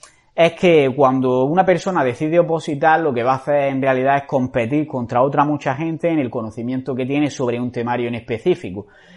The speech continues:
Entonces, para competir y ser el mejor, tienes que tener, eh, ser el mejor como una prioridad y tienes que tener claro desde el principio que vas a tener que renunciar a muchas cosas, y una de esas cosas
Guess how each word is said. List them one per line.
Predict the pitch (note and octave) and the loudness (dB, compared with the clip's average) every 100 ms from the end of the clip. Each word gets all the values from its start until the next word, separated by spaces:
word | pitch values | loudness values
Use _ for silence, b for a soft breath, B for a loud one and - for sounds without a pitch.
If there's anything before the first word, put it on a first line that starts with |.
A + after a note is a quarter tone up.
| b - | b -10
Entonces, | B2 D#3+ F3 E3+ - | -2 0 0 -2 0
para | C#3+ C3+ | 2 2
competir | C3+ C3 C3+ C#3 F3 | 0 -2 -2 2 0
y | D3+ | 2
ser | E3+ F3 | 2 2
el | |
mejor, | E3+ D#3 F#3 F#3+ - b b b _ | 2 -2 -2 -4 -10 b b b _
tienes | E3+ E3+ F3 | -2 0 2
que | F#3+ | 2
tener, | E3+ E3 F3+ F3 - _ | 2 2 2 0 -6 _
eh, | D#3 D3 D3 C#3+ | 2 4 4 2
ser | - F#3+ F3+ | 0 2 4
el | F#3 | 4
mejor | F3 E3 - F#3+ F#3+ - _ | 2 -2 0 0 -2 -16 _
como | D#3 D3+ D3 | 0 2 2
una | D#3 D#3 C3+ | 4 2 2
prioridad | C#3+ C3 B2+ C3+ G#2 C3 | 0 0 0 0 -4 -8
y | C3 B2+ B2 B2 C3+ C3+ | -2 0 2 0 -2 0
tienes | D#3+ A3 | 0 2
que | E3+ | 2
tener | E3 D#3+ | 2 0
claro | E3 F3+ D#3 | 2 4 6
desde | C3+ C3 | 4 6
el | C3+ | 4
principio | B2 C3 C3+ F3 F3+ E3+ | 4 0 4 4 6 4
que | C3 | 4
vas | C#3 C#3+ | 4 4
a | |
tener | C#3+ C#3+ | 0 -4
que | C#3+ | -6
renunciar | A#2+ A#2 A#2+ A#2 - D3+ B2 | -6 -6 -6 -8 -4 -4 -4
a | |
muchas | A2 A2 G2 | -8 -12 -16
cosas, | - G2+ - G2 _ | -10 -10 -10 -20 _
y | C#3 | -6
una | D3 D3+ | -2 0
de | |
esas | C#3+ C#3+ - | 0 -6 -2
cosas | F3 E3 E3+ | -4 -2 -8